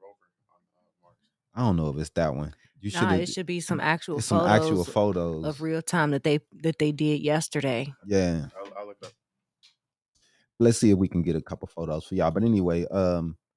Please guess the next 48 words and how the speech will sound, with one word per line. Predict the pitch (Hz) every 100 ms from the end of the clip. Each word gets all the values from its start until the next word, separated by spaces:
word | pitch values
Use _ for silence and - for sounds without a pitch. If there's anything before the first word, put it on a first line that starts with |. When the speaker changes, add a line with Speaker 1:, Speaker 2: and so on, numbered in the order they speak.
| _ _
Speaker 2:
it | 151
was | 160
pretty | - 143
cool | 127 127 120
though. | 98
I | 104
looked | 120 117 107
at | 98
the | 95
photos | - 104 90 90
yesterday. | 101 98 - 80 78 80 - _ _ _ -
Um, | 90 82 76 69 67 _ _ _ _
they, | 98 95 -
they | 104 101
posted | 98 123 131 - 120
the | -
pictures | - 135 131
of | 104
the | 82
planet | - 113 101 90 -
every | 110 110
fifty | 113 - 110
seconds | 101 - 104 107 95
as | 92
they | 95
beamed | 80 95 95 87
down | 92 95
directly | 85 101 98 104
from | - 98 92
the, | 87
uh, | 85 69 82
camera | 85 - 104 98
mounted | 92 95 98 95
on | 80 82
the | -
agency's | 95 95 90 - 85
Mars | 85 98 98 85
Express | 87 - - 107 95 -
orbiter. | - 185 95 78 - _ _ _ _ -
Uh, | 85 80
the | 80
live | 90 95 87
stream | - 98 92
was | 82
about | 80 85 80
an |
hour | - 90 87
long | 82 90 85 78